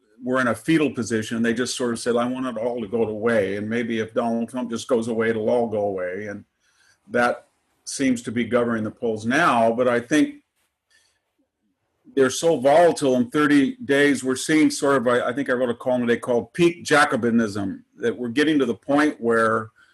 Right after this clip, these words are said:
when you read this Harper's letter of a hundred and fifty-three leftist luminaries, or Barry Weiss being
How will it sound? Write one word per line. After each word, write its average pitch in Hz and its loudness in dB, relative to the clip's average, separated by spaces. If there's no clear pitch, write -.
when 117 0
you 127 4
read 143 4
this 123 2
Harper's 139 0
letter 131 4
of 117 0
a 117 0
hundred 127 0
and 120 -4
fifty-three 123 -2
leftist 123 -2
luminaries, 120 2
or 104 -4
Barry 131 6
Weiss 123 2
being 113 -2